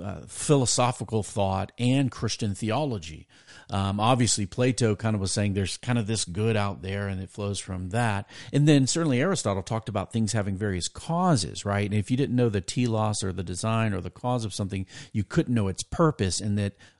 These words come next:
goodness was associated with that. Like, what is this for? If you couldn't answer that question, you couldn't say, "What is it good for?" Right? So, uh, again, they continue into kind of the synthesis. This happened, guys, in, in the Middle Ages through a synthesis of philosophical thought and Christian theology.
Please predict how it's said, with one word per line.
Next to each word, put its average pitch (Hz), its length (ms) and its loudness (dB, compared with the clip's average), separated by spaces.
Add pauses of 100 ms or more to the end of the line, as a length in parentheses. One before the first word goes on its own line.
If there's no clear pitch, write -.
(120)
goodness 135 600 10
was 98 120 0
associated 92 560 0
with 78 200 -14
that. 107 340 -2
Like, 92 220 -6
what 117 120 4
is 117 140 -2
this - 220 -2
for? - 560 -6 (380)
If 117 120 0
you 135 80 4
couldn't 160 240 2
answer 139 160 0
that 110 140 2
question, 131 380 -2
you 101 60 0
couldn't 104 240 -2
say, 98 220 0
"What 92 240 -2
is 85 180 -6
it 80 320 -10
good 113 160 2
for?" - 460 -8
Right? 90 260 -6 (640)
So, 139 240 4 (100)
uh, 123 300 6
again, 127 260 10
they 127 100 12
continue 123 760 10
into 123 460 6
kind 120 200 4
of 101 80 4
the 98 220 6
synthesis. 160 640 6
This - 220 2
happened, 131 580 6
guys, 117 340 6
in, 107 400 4
in 104 140 4
the 101 80 6
Middle 104 320 6
Ages 90 360 2
through 101 160 2
a 90 40 2
synthesis 104 720 2
of 98 160 0
philosophical 101 640 0
thought 98 320 2
and 90 220 -2
Christian 95 320 -4
theology. 92 640 0